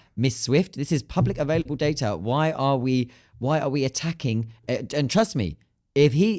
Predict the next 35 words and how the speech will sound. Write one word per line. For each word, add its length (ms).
if 160
you 180
now 160
make 240
it 120
public 420
by 120
saying 220
that 60
you're 120
going 180
to 80
sue 220
him, 360
you 160
best 240
believe 360
that 100
there 160
are 60
going 180
to 80
be 80
five 300
thousand 440
others 300
now 160
that 160
are 40
going 180
to 80
be 60
tracking 380
your 140
aircraft, 400